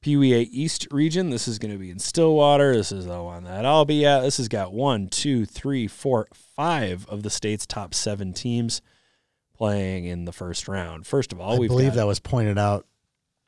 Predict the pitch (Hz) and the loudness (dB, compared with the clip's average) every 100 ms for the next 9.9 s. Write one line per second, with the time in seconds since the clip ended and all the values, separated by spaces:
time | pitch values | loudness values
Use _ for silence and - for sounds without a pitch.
0 | _ 104 101 - - 151 135 - - - | _ -4 -4 -4 -2 -2 -2 -4 -4 -2
1 | - - 175 - 151 - 143 - - - | -2 -2 -4 -4 -6 -6 -6 -8 -10 -16
2 | - - - - - 113 110 151 151 143 | -16 -12 -6 -2 0 2 6 8 6 4
3 | - 196 180 135 - 120 110 98 87 76 | 4 8 8 6 2 2 2 2 2 -2
4 | 67 - - - 117 113 113 123 107 101 | -10 -10 -4 0 0 -2 -4 -2 -2 -4
5 | - 110 104 104 104 - 92 - 110 113 | -4 -4 -2 -2 -4 -6 -8 -10 -6 -4
6 | 107 98 98 90 - 90 78 - _ _ | -4 -4 -6 -8 -10 -14 -14 -20 _ _
7 | _ _ _ _ _ _ _ _ _ _ | _ _ _ _ _ _ _ _ _ _
8 | _ _ _ _ - - - - - - | _ _ _ _ -14 -10 -10 -8 -6 -4
9 | 147 - 76 95 73 95 101 107 85 | -2 -2 -4 -6 -4 -2 0 -2 -4